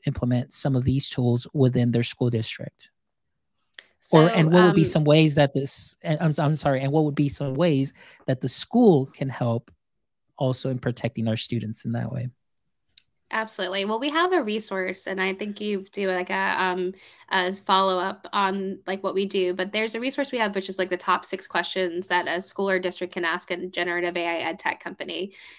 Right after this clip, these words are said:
Speaker 2: And so one of the big areas is around, like, the human layer, like, how are these tools being trained and reviewed for safety, but also around, like, transparent, like, around safety and privacy. And so,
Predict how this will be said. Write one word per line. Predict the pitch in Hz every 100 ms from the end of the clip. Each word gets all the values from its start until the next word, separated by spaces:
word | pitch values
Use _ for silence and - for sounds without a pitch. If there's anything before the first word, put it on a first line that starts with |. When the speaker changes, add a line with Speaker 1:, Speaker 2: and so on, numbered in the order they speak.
| -
Speaker 2:
And | 214
so | 208 214
one | 202 226
of | 226
the | 208
big | 196 190
areas | 185 180 180 180 180 196
is | 185
around, | 180 180 180 175 175 165 -
like, | 175 175
the | 190
human | 190 196 190
layer, | 175 165 202 254 311 226
like, | 190 190
how | - 202
are | 202
these | 190 190 196
tools | - 185 175 185
being | - 175 175 170 180
trained | - 185 185
and | 180 185
reviewed | 175 175 175 175 196
for | - 175
safety, | - 170 175 - 160 196 - - - - 240
but |
also | 220 226 - 254 233
around, | 208 190 185 180 180 190 - -
like, | 180 170
transparent, | - 175 196 - 180 180 175
like, | 180 185 -
around | 196 180 180 185
safety | - 180 202 190 175
and | 165
privacy. | - 151 - 175 - - -
And | 190 196
so, | 190 190 185